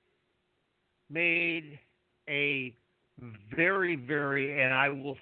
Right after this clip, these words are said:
say this, poor choice of words when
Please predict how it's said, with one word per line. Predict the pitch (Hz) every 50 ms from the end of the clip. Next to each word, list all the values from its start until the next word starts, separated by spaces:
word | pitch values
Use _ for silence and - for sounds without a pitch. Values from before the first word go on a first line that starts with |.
| - -
say | 147 147 143 135
this, | 127 135 127 123 - - _ - - - - _ _ _ - -
poor | 202 220 220 175
choice | - - 170 175 165 151 - -
of | 143 120 107 120
words | 139 139 135 127 123 120 117 110 - - - - _ _ _ _ _ - 147 131
when | 135 143 143 139 139 135 131 131 131 127 113